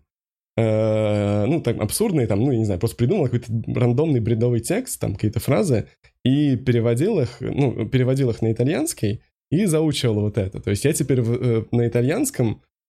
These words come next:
э, могу сказать, э, фразу, э, я могу сказать фразу, э, «Товарищ комиссар, причина смерти, э,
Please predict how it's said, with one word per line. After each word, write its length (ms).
э, 260
могу 320
сказать, 600
э, 140
фразу, 680
э, 580
я 100
могу 200
сказать 300
фразу, 600
э, 300
«Товарищ 340
комиссар, 560
причина 500
смерти, 680
э, 300